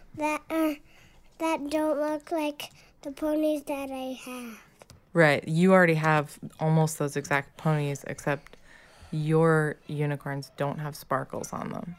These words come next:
Speaker 1: They don't.
Speaker 2: But you need the ones with the sparkles.
Speaker 1: Uh-huh. I want them.
Speaker 2: Yeah. You also like sometimes dresses, right?
Speaker 1: Uh-huh.
Speaker 2: What kind of dresses?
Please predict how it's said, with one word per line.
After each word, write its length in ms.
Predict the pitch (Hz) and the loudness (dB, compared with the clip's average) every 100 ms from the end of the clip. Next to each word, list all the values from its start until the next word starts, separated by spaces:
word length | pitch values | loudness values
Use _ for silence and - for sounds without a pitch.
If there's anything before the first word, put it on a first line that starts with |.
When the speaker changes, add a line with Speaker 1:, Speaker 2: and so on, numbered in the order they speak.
| - _ _ | -20 _ _
Speaker 1:
They 220 | 294 294 | -6 -4
don't. 320 | 277 302 262 - - - - | -2 -2 -4 -8 -18 -18 -6
Speaker 2:
But 140 | - 160 | 0 2
you 160 | 165 | 4
need 220 | 160 147 143 | 4 4 -2
the 60 | |
ones 260 | - - - | -8 -8 -12
with 80 | - | -10
the 80 | - | -12
sparkles. 720 | - - - - - - - - | -4 -4 -4 -8 -10 -16 -20 -10
Speaker 1:
Uh-huh. 280 | 285 262 285 - _ - _ | -10 -8 -14 -16 _ -20 _
I 100 | 262 | -8
want 340 | 262 262 269 - - | -6 -4 -6 -10 -16
them. 140 | 233 - - - - | -20 -16 -18 -18 -6
Speaker 2:
Yeah. 380 | 147 143 135 143 - - - - - - - - | 0 0 0 -6 -12 -20 -20 -20 -20 -20 -20 0
You 160 | 185 185 | 2 6
also 440 | 175 190 - 233 | 6 4 4 4
like 600 | 214 185 175 165 165 160 - - - _ _ _ | 4 4 4 4 2 0 -10 -20 -20 _ _ _
sometimes 560 | - 156 147 147 143 - | -2 0 0 -2 -4 -6
dresses, 680 | - 135 131 143 147 165 - | -4 -4 -4 -4 -4 -6 -6
right? 340 | 139 143 170 254 - - | -4 -2 -2 -4 -10 -8
Speaker 1:
Uh-huh. 380 | 302 277 277 269 - _ - _ _ - | -4 -2 -4 -6 -14 _ -20 _ _ -8
Speaker 2:
What 100 | 160 | -4
kind 220 | 170 156 | 0 0
of 80 | 147 | 0
dresses? 680 | 143 131 - - 185 190 - | -4 -6 -8 -10 -10 -12 -18